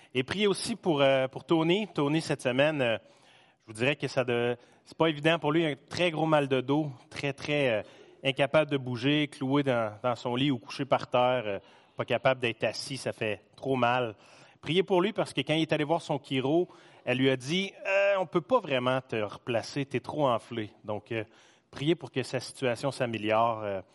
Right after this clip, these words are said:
et, euh, il partageait, il envoyait une lettre, euh, aux différents anciens. Il disait, « À travers tout ça, à travers même la douleur,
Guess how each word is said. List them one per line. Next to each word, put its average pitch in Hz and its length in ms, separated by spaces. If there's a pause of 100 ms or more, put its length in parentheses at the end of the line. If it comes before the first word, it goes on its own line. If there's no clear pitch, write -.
(520)
et, 110 220
euh, 113 160
il 113 60
partageait, 143 640
il 147 60
envoyait 131 300
une 139 120
lettre, 147 280
euh, 117 120 (480)
aux 113 40
différents 120 440
anciens. 123 300
Il 135 40
disait, « 123 320 (400)
À 147 100
travers 180 440
tout - 160
ça, 202 240
à 185 40
travers 175 280
même 185 180
la 156 140
douleur, 143 460